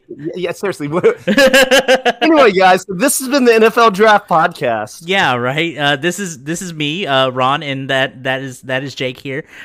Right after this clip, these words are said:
Speaker 2: But,
Speaker 1: Yeah,
Speaker 2: uh,
Speaker 1: it's been, it's
Speaker 2: see,
Speaker 1: been
Speaker 2: this is
Speaker 1: trading
Speaker 2: what it
Speaker 1: up the N F L Podcast.
Speaker 2: Yeah, this is, this is what happens when Ace gets drafted to, uh, Superstars.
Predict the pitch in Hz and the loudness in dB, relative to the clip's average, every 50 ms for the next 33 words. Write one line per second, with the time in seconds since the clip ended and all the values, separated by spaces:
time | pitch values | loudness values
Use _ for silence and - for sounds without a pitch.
0 | - - - 127 123 151 147 143 143 139 135 135 135 - - 220 196 - _ - | -20 -20 -14 -4 -2 -2 -2 0 0 0 0 -2 -4 -4 -4 -6 -6 -6 _ -12
1 | - 220 - - - - 190 247 302 226 240 349 - 220 202 175 190 208 175 156 | -12 -8 -4 -2 -2 -2 0 -2 -2 0 0 0 0 0 2 2 2 0 0 -6
2 | - 165 170 175 185 - 190 180 180 165 _ - 156 160 160 - 202 185 190 233 | -10 -8 -8 -8 -8 -8 -8 -10 -10 -12 _ -12 -12 -12 -12 -12 -14 -16 -16 -18
3 | _ - 175 214 220 147 131 147 165 - 190 180 - - 135 175 190 208 214 226 | _ -8 -6 -4 -4 -4 -6 -8 -10 -8 -10 -12 -12 -10 -10 -10 -10 -8 -6 -6
4 | 233 202 151 170 160 170 - 170 156 156 160 160 143 139 113 139 135 143 143 143 | -6 -6 -4 -4 -4 -4 -4 -8 -10 -10 -10 -12 -14 -16 -18 -14 -10 -8 -6 -6
5 | 139 139 139 131 _ - _ - _ - 147 151 151 - - - 160 143 - - | -6 -8 -12 -14 _ -20 _ -20 _ -8 -6 -6 -6 -6 -6 -8 -8 -10 -10 -8
6 | - 156 143 135 135 - - 143 143 131 127 - - - 139 127 123 123 120 120 | -4 -2 0 0 -2 -4 -6 -8 -8 -8 -8 -14 -12 -10 -8 -8 -8 -8 -8 -10
7 | 123 - 127 120 117 117 110 - - 127 - 131 117 - 120 95 90 87 92 90 | -10 -10 -8 -8 -8 -6 -8 -8 -10 -10 -12 -12 -14 -12 -12 -12 -12 -12 -16 -18
8 | - - | -20 -20